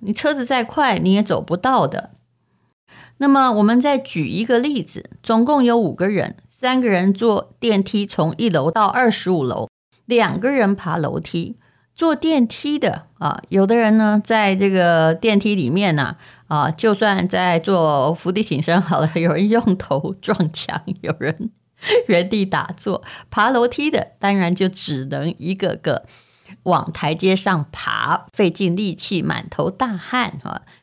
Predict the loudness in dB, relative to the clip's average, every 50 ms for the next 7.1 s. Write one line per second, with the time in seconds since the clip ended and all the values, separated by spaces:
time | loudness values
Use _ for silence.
0 | _ -6 -4 -2 0 0 -2 -2 -2 -4 -4 -2 -2 -2 -2 -2 -2 -2 -4 -2
1 | -2 0 0 2 2 2 2 0 -2 -4 -6 -8 -4 -2 -2 0 2 2 0 0
2 | 0 -4 -6 -6 -4 -4 -4 -2 -4 -4 0 0 2 2 2 0 -4 -8 -12 _
3 | _ _ _ _ _ _ _ _ _ _ -6 -4 -2 0 2 2 2 2 2 2
4 | 2 2 2 0 -2 -2 -2 0 0 0 0 -2 -4 -6 _ -2 0 2 2 2
5 | 2 0 -2 -6 -14 _ _ _ -2 -2 0 0 0 0 0 0 2 2 2 0
6 | 0 -2 -4 -2 -2 -2 0 -2 -4 -6 -8 -10 -6 -4 -2 -2 0 0 0 0
7 | -2 -4